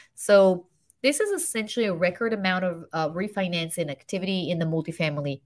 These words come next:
market. Um, and there's, there are multiple reasons why so much multifamily debt is coming due, um, for refinancing.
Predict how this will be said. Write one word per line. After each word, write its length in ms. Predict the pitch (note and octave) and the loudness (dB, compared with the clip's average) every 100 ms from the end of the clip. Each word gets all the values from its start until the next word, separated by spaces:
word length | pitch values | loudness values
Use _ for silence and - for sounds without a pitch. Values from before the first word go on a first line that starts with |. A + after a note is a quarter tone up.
| - | -12
market. 600 | C3 C3 C#3+ C4+ F4 - - - - - | -10 -8 -2 0 0 -6 -20 -20 -20 4
Um, 720 | F#3+ F3+ F3 E3+ D#3+ E3 E3 - _ _ | 8 10 10 8 4 -2 -4 -6 _ _
and 400 | G3+ G3+ G3 G3 - _ _ _ _ | 2 4 2 -2 -8 _ _ _ _
there's, 840 | F3+ E3+ G#3+ G#3 G#3 G#3 G#3+ G3+ - | -2 4 6 6 6 6 4 0 -4
there 160 | G#3+ G#3+ | 0 0
are 60 | |
multiple 600 | G3+ G3 A3+ C#4+ D#4+ D4 | 0 0 2 2 6 4
reasons 840 | G#3+ A#3 B3 A3 G#3+ F#3+ F3 E3+ F3 | 4 2 2 0 -2 -2 -4 -4 -6
why 500 | F3 F3 F3+ E3+ E3 | -2 2 4 4 0
so 340 | E3 - B3 | -2 2 2
much 440 | C4 B3 A#3+ - - F3+ | 4 0 -2 -8 -8 -2
multifamily 720 | G3+ G3+ G#3 G3 F#3+ F3+ D#3 | 0 0 -2 0 0 -2 2
debt 200 | F#3+ F3+ | 4 4
is 180 | F3 - | 2 -6
coming 420 | - F#3 F3 D3+ | -4 -4 -2 -6
due, 500 | D3 E3+ E3 D#3 D3+ _ _ _ _ _ _ _ - - | -4 2 4 4 0 _ _ _ _ _ _ _ -16 0
um, 240 | F3 E3 | 2 2
for 200 | D#3+ G3+ | 0 0
refinancing. 800 | F#3 F3 E3+ D3 C#3+ D#3 B2+ D#3 | 2 0 -2 -4 -8 -10 -12 -14